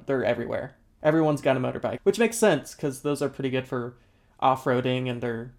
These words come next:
relatively cheap. And the other thing is that cars in Vietnam are taxed higher than almost anywhere else in the world. So if you were to buy a car in Vietnam, it costs, like, almost twice as much as it would to buy that same car in China, because they have, like, a ton of, like, import taxes and sales taxes,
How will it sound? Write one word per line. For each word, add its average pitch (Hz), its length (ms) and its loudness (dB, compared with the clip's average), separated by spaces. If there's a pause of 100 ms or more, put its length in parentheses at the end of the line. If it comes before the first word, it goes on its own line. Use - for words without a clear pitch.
relatively 123 480 -4
cheap. 123 380 -8 (100)
And 143 240 -2
the 143 80 0
other 156 160 4
thing 131 300 -2
is 127 220 -6
that 117 220 -4
cars 139 680 -4 (360)
in 143 120 -8
Vietnam 131 540 -2
are 123 160 -4
taxed 135 440 -10
higher 139 300 0
than 131 140 -6
almost 127 300 -6
anywhere 127 240 -6
else 117 180 -8
in 135 40 -12
the 120 60 -12
world. - 360 -10 (600)
So - 140 -4
if 143 100 0
you 151 120 0
were 156 80 2
to 147 80 2
buy 131 160 2
a 135 80 0
car 139 260 -4
in 131 100 -6
Vietnam, 135 720 -4
it - 180 -8
costs, 139 360 -6
like, 139 100 -4
almost 131 320 -10
twice 131 260 -8
as 131 60 -12
much 123 220 -8
as - 60 -16
it 131 60 -6
would 123 140 -4
to - 80 -12
buy 127 140 -2
that 123 160 -6
same 120 280 -8
car 117 240 -8
in 110 60 -10
China, - 440 -14 (500)
because 131 180 -4
they 131 80 0
have, 127 240 -2
like, 135 140 -4
a 131 60 -4
ton 135 200 -8
of, 135 80 -6
like, 127 160 -6
import 135 460 -6
taxes 127 580 -8
and 120 100 -12
sales 123 300 -6
taxes, 123 680 -8